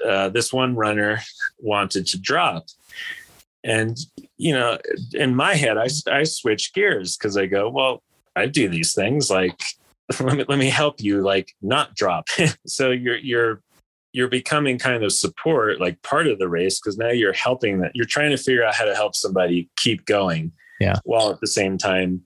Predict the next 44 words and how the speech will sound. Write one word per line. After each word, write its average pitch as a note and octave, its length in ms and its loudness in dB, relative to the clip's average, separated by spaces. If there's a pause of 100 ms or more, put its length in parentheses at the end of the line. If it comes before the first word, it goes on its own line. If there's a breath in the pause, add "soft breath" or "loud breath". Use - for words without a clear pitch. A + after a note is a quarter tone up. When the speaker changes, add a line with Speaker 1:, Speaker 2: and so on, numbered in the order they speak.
Speaker 1:
y-, E2+ 200 2
you've F2+ 220 0
got E2 200 4
a D#2 40 0
camera G2+ 440 0
too. F2 520 2
And, E2 300 2
um, D#2+ 320 0 (200)
she D#3 220 2
did G3+ 160 2
wind C3+ 260 0
up A2 120 -2
dropping G2 420 0
eventually, E2+ 800 0
but, G#2 260 0 (100)
but A2+ 180 0
later C3+ 380 2
on, B2+ 340 -2
like, F#2+ 240 -2 (840 loud breath)
the C#3+ 100 2
big F#3 220 2
epiphany C3+ 560 0
or G#2+ 100 4
the G#2 80 -2
big C#3 260 0
moment A2 380 -2
was F#2+ 160 0
more G2+ 220 2
like, F#2 280 0 (300)
um, F2+ 300 2
I G2 100 0
was G2+ 80 2
shooting C3 340 2
at A#2 160 0
this, G2 240 0
I - 200 2
came C#3+ 260 2
to C#3+ 80 4
this A#2+ 180 2
aid G2 160 4
station F#2+ 680 2 (280)
at E2+ 120 0
Spencer A2 420 0
Butte, F2 380 2